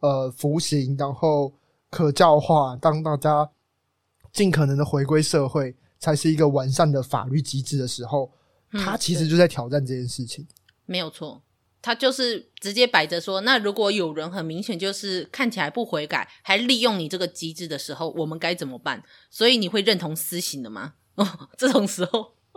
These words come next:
Speaker 2: 大家知道吗？酸梅味的作品就是，我总是看很多各式各样黑暗的作品，很残酷的、很血腥的、很暴力的，我都看。但是就这部作品，其实老实说，它格局不大，它甚至说斗智的部分也没有到《死亡笔记本》那么精彩，我，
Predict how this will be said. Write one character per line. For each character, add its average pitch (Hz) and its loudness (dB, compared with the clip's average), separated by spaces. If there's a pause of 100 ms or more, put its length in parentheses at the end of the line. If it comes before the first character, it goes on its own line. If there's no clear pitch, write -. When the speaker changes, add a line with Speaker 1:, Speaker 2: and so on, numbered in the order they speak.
(360)
Speaker 2:
大 247 4
家 226 6
知 226 -4
道 196 4
吗？ 147 -2
酸 214 2
梅 208 2
味 196 0
的 165 -2
作 170 -4
品 147 -10
就 165 -4
是， 175 -6 (380)
我 277 4
总 220 0
是 240 -2
看 247 2
很 156 -4
多 175 -2
各 190 0
式 196 -4
各 196 0
样 175 0
黑 170 -6
暗 160 -2
的 151 -8
作 156 -6
品， 165 -12
很 180 -4
残 175 -6
酷 247 -2
的、 165 -4
很 170 -6
血 175 -4
腥 180 -8
的、 180 -8
很 170 -8
暴 175 2
力 165 -6
的， 143 -8
我 147 -8
都 147 -6
看。 - -12 (340)
但 302 4
是 262 -4 (240)
就 - -6
这 370 4
部 370 0
作 349 2
品， 175 -2
其 185 -8
实 202 -4
老 160 2
实 170 -8
说， 202 -4
它 208 -2
格 165 -2
局 160 -8
不 156 -12
大， 156 0 (160)
它 339 0
甚 330 2
至 294 0
说 254 4
斗 254 2
智 226 -8
的 202 2
部 214 -4
分 202 -2
也 170 0
没 185 0
有 247 2
到 233 2
《死 - -4
亡 160 -2
笔 202 -6
记 208 -8
本》 160 -4
那 247 2
么 202 2
精 175 -8
彩， 156 -8
我， 165 -6